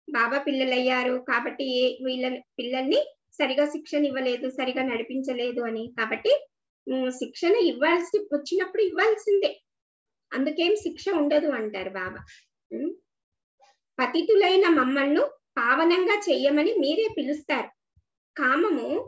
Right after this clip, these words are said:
మహాశత్రువు అని బాబా కూడా చెప్తారు. క్రోధం శత్రువు అని అనరు, మాటల్లో ఇది అంతగా ఉండదు.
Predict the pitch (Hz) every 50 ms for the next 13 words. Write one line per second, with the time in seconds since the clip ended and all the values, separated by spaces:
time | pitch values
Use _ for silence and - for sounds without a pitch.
0 | - _ _ _ _ - 269 269 277 320 415 480 466 - 392 320 - - - 349
1 | 339 349 330 330 330 320 - _ _ _ _ _ _ _ _ _ _ _ _ _
2 | - 247 240 247 254 254 302 302 302 294 262 359 508 - 359 - - - - 220
3 | 202 - - _ _ _ _ _ _ _ _ _ _ _ _ _ _ _ _ -
4 | 269 277 294 349 480 466 453 480 - - 349 - - - 370 392 392 359 381 415
5 | 294 247 254 262 254 - - - _ _ _ _ _ _ - _ _ _ _ _
6 | _ - 247 233 226 262 294 - 381 359 349 330 311 285 269 269 302 - - _
7 | _ _ - 294 294 302 294 - - 247 247 254 294 294 330 339 339 294 254 254
8 | 254 277 294 294 -